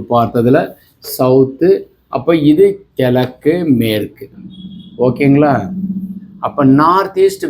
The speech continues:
வெட்டுங்கிறது எப்படி எடுத்துக்கிறது அப்படின்னாக்கா, இப்போ இது வெட்டு கிடையாதுங்கிறது எப்படி சொல்றது அப்படின்னா, பில்டிங் இப்படி நீங்க கட்டுறீங்க, உதாரணத்துக்கு இப்படி நீங்க கட்டுறீங்க, ஒரு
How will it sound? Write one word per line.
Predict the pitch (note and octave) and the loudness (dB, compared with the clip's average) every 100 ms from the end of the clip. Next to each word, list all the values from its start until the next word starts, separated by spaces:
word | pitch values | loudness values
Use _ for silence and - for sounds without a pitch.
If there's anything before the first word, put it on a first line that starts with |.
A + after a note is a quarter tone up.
| D3 | -4
வெட்டுங்கிறது | - - G3 E3+ D#3+ F3 | -2 0 2 2 0 0
எப்படி | D3 - D#3 | 0 0 0
எடுத்துக்கிறது | C3+ C3 A#2+ A#2 A#2 A2+ - | 2 0 0 0 0 -2 -4
அப்படின்னாக்கா, | A2+ A#2 A2 G#2+ G#2 C#3 D3+ - - _ - | -6 -2 -2 -2 -6 -6 -8 -14 -20 _ -6
இப்போ | C3 D3+ C3+ | 0 2 4
இது | C3+ C#3 | 4 4
வெட்டு | D3 D3 G#3+ - | 2 0 -2 0
கிடையாதுங்கிறது | F3 G3+ G#3 G3 F#3 F#3 | 0 2 4 2 2 2
எப்படி | F#3+ C3+ E3+ | 2 2 -2
சொல்றது | D3 C#3+ B2+ B2 A#2+ A2 _ | -2 -2 -2 -2 -4 -6 _
அப்படின்னா, | A2 A#2+ D#3+ D3 | -18 -8 -8 -2
பில்டிங் | E3 F#3+ F#3 D3+ | 0 2 2 2
இப்படி | D3+ D3 | 0 2
நீங்க | D3 C3+ | 4 4
கட்டுறீங்க, | C3+ C3+ - D3+ A2+ - _ _ _ _ _ _ _ - | 2 -6 -6 -6 -6 -10 _ _ _ _ _ _ _ -4
உதாரணத்துக்கு | A#2+ C3 C3+ C3 B2+ C3 D3+ C#3 | 0 2 2 0 0 2 2 2
இப்படி | C#3+ C#3 | 0 2
நீங்க | C3 B2 C#3+ | 2 4 0
கட்டுறீங்க, | D3 G2+ - G2+ F#2+ F#2+ F#2 _ _ _ _ _ _ _ _ _ _ _ _ _ _ _ _ _ _ | -2 -10 -12 -12 -10 -12 -14 _ _ _ _ _ _ _ _ _ _ _ _ _ _ _ _ _ _
ஒரு | D#3+ E3+ | 2 4